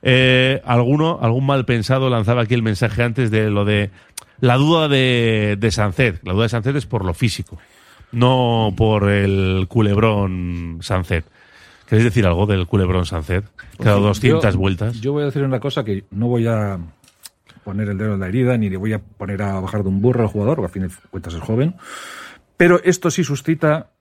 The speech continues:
Speaker 2: muchas veces la discusión sobre si los jugadores pueden hacer todo lo que quieran en su vida privada.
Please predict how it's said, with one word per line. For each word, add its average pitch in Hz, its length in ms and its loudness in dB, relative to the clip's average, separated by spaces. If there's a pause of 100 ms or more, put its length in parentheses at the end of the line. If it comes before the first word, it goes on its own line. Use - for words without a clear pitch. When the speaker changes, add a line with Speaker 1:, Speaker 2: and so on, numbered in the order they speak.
(240)
Speaker 2:
muchas 127 260 -4
veces 135 340 -2
la 101 300 -4
discusión 110 420 -4
sobre 113 320 -2
si - 220 -6
los 139 140 -4
jugadores 156 480 0
pueden 151 240 -2
hacer 117 240 -6 (260)
todo 151 240 0
lo 180 100 0
que 107 120 -6
quieran 131 380 0 (540)
en 104 100 -8
su 104 100 -8
vida 107 160 -4
privada. 76 400 -12